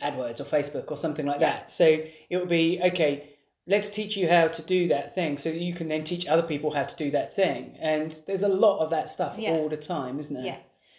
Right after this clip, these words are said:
Speaker 2: Whereas really you wanna know <coughs> how to do that thing yourself to either
Speaker 1: Yeah.
Speaker 2: do it for other people or do it for your own business. And, and I've, um,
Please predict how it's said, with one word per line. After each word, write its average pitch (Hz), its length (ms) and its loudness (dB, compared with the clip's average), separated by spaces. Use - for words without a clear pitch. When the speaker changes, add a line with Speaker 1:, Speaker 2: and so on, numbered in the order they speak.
Speaker 2:
Whereas 214 200 -2
really 226 260 2
you 202 120 -4
wanna 196 400 -4
know 208 160 2
<coughs> 214 400 4
how 170 120 -8
to 170 120 -14
do 165 140 -12
that 160 280 -12
thing 165 340 -10
yourself 165 640 -4
to 170 120 -10
either - 100 -12
Speaker 1:
Yeah. 139 200 0
Speaker 2:
do 180 120 -2
it 160 120 0
for 160 100 -6
other 160 120 -4
people 165 380 -8
or 165 80 0
do 165 100 -6
it 160 120 -4
for 175 60 -12
your 170 120 -2
own 175 100 -6
business. 151 380 -8
And, 175 320 -8
and 196 120 -4
I've, 214 480 0
um, 175 460 -2